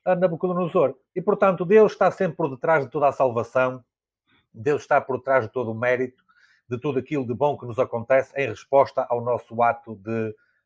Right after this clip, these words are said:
fé. José foi fiel e o Senhor o levou àquela posição. Na próxima, na próxima semana, nós,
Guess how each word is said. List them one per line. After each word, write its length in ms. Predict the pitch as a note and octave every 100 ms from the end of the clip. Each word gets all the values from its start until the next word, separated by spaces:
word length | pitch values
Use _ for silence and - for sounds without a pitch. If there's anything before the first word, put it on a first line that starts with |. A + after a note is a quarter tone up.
| _
fé. 240 | - F2 E2+
José 500 | G#2+ D3 B2 D3+ D3+ - -
foi 460 | D3 D3 C#3+ C3+ _ A2+ A#2
fiel 420 | D3+ D#3 D#3 D#3+ D#3+ _ _ -
e 120 | D3+
o 60 |
Senhor 540 | - C#3 C3+ C#3 C#3 C3+
o 200 | C3 C3 A#2+
levou 360 | A2+ B2+ A#2+ A2+
àquela 600 | A2 - A2+ A2+ A2 G#2+ _
posição. 480 | G2 F#2+ - D#2 D2+ _ _ B2
Na 180 | D#3+
próxima, 920 | D#3+ E3+ E3+ - E3+ D#3+ D#3+ D#3 D#3 _ _ _ _
na 160 | C3 D3
próxima 380 | D3 D3+ - D3+
semana, 460 | - C#3+ B2+ F#2+ G2
nós, 380 | A2+ C3 B2+